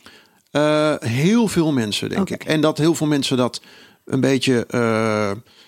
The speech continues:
Speaker 1: <laughs> een beetje angstig benaderen en, en, en een beetje, eh, schuchter daarin zijn, eh, dat is vaak hypocriet. Eh, en dat is het taboe wat daarachter zit,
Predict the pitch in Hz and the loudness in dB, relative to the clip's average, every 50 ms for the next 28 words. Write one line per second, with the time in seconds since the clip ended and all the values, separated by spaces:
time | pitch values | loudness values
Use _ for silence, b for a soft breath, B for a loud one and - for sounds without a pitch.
0 | b b b b b _ _ _ _ _ - 117 110 80 50 - - - 262 233 | b b b b b _ _ _ _ _ -12 -8 -8 -6 -6 -6 -2 0 2 4
1 | 247 226 220 233 190 233 208 190 233 226 B B B B B - 131 127 139 139 | 4 4 4 4 4 4 4 2 2 0 B B B B B -2 0 2 2 0
2 | 127 - - - - 175 180 - - - - 143 123 117 123 127 139 156 180 185 | 0 -2 -4 -2 -2 -2 0 -2 -2 -6 -4 -4 -2 0 0 0 0 0 2 2
3 | 165 180 170 - 143 147 139 131 - 139 131 127 - - 135 127 127 123 120 127 | 2 2 2 0 0 -2 -2 -2 -2 -2 -2 -2 -2 -2 -2 0 0 2 2 2
4 | 127 120 - - 123 117 113 107 107 B B B B B B B B B B _ | 0 0 0 0 0 0 0 -2 -4 B B B B B B B B B B _
5 | - 113 104 104 107 101 101 - - - - 190 196 - - - 170 139 160 160 | -8 -4 -4 -2 -2 -2 -2 -4 -4 -2 0 0 -2 0 0 -2 0 2 2 2
6 | 156 151 - - 147 143 123 139 131 131 143 165 175 170 B B B B B B | 2 0 0 -2 -2 0 0 0 0 2 0 0 -2 -4 B B B B B B
7 | B B B B _ - 139 131 135 127 143 143 160 135 - - 170 160 170 - | B B B B _ -2 0 0 2 2 0 0 0 -2 0 0 0 0 0 0
8 | - 147 156 156 - 151 135 - - - 131 113 - - - - - _ _ _ | 0 0 -2 0 0 -2 -2 -2 -2 -2 -2 -2 -4 -6 -6 -8 -10 _ _ _
9 | _ - - 120 120 120 117 117 117 120 120 - 123 127 123 120 - 127 113 - | _ -4 -2 0 0 2 2 2 2 0 0 0 0 0 0 0 0 0 0 0
10 | - - - - 120 123 123 - _ - 104 104 107 143 175 185 160 170 160 - | -2 -4 -6 -4 -4 -4 -4 -2 _ -2 -2 0 0 2 2 2 2 0 0 0
11 | 151 135 - - - - 143 127 127 131 135 135 - B | -2 -2 -2 -4 -4 -4 -2 0 2 2 0 0 -2 B